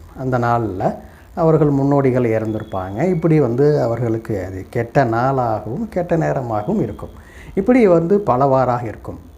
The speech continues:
இருந்தாலும் இந்த நவம்பர் இருபத்தஞ்சு பார்த்தீங்கன்னு சொன்னா வரலாற்றுல ஒரு மோசமான நாளா இருந்திருக்கு. இப்ப பார்த்தீங்கன்னா புயல் மழை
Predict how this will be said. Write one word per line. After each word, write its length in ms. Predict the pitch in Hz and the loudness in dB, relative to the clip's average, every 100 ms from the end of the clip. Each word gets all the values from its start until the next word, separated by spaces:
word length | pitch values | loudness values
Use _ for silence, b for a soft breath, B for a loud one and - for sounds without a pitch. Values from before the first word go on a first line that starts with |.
| - | -2
இருந்தாலும் 920 | 160 170 160 147 175 123 110 165 - B B - | 2 4 4 2 2 0 -2 -6 -6 B B -2
இந்த 200 | 147 135 | 2 2
நவம்பர் 580 | 123 147 208 220 220 | 2 0 4 4 4
இருபத்தஞ்சு 680 | 185 170 180 170 147 143 147 135 | 4 4 2 2 0 0 -2 -2
பார்த்தீங்கன்னு 420 | 117 110 120 117 | -2 -2 -4 -4
சொன்னா 640 | 107 104 143 127 101 117 | -6 -4 -2 -2 -2 -2
வரலாற்றுல 600 | 110 110 139 151 127 143 | 0 2 4 2 2 2
ஒரு 140 | 143 117 | 2 0
மோசமான 580 | 110 143 - 170 180 185 | 0 -2 0 -2 -2 0
நாளா 300 | 131 131 120 | 2 2 2
இருந்திருக்கு. 520 | 101 113 - 87 85 - - - - - - - - b b b b b b - - - - - - - - - - - | 0 -8 -8 -12 -14 -16 -20 -20 -20 -20 -20 -20 -20 b b b b b b -20 -20 -20 -20 -20 -20 -20 -20 -20 -20 -6
இப்ப 140 | - 156 | 0 4
பார்த்தீங்கன்னா 920 | 156 160 170 165 170 165 131 104 98 - | 4 4 4 6 6 6 4 0 -4 -4
புயல் 540 | 131 139 147 117 92 - - - - | 2 4 4 2 -4 -12 -20 -20 -10
மழை 300 | 110 110 110 | -4 -2 -2